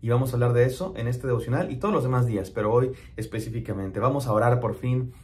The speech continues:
y luego vamos al texto. Gracias, Señor, por esta serie de devocionales. Gracias por el devocional de hoy. Permítenos amar y aprender a amar.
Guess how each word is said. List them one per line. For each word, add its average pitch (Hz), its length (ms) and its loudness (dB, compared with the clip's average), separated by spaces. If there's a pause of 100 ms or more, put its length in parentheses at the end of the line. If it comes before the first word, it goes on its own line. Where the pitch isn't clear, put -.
y 120 60 -8
luego 110 180 2
vamos 107 220 0
al 95 140 -6
texto. 95 340 -6
Gracias, 147 380 4
Señor, 117 360 0 (300)
por 113 140 0
esta 120 200 0
serie 135 320 2
de 123 60 4
devocionales. 117 680 0
Gracias 120 260 2
por 120 160 -2
el 110 80 -2
devocional 107 460 -2
de 107 80 0
hoy. 107 180 2
Permítenos 127 680 -2
amar 107 500 -2
y 117 100 -2
aprender 107 540 -2
a 110 40 -2
amar. 92 360 -6